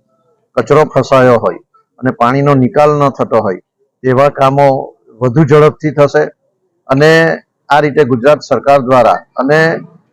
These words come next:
કેન્દ્ર સરકારની સ્વચ્છ ભારત મિશન યોજના હેઠળ આ જે સી બી મશીન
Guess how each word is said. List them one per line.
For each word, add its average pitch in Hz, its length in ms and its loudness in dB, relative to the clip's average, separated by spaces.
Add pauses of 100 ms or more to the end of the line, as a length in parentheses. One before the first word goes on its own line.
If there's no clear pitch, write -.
(200)
કેન્દ્ર 147 260 2
સરકારની 151 520 0
સ્વચ્છ 151 400 -6
ભારત 135 320 0
મિશન 131 300 -2
યોજના 135 360 0
હેઠળ 131 460 0 (340)
આ 127 320 4 (1600)
જે 139 100 4
સી 147 180 -2
બી 147 140 0
મશીન 139 360 2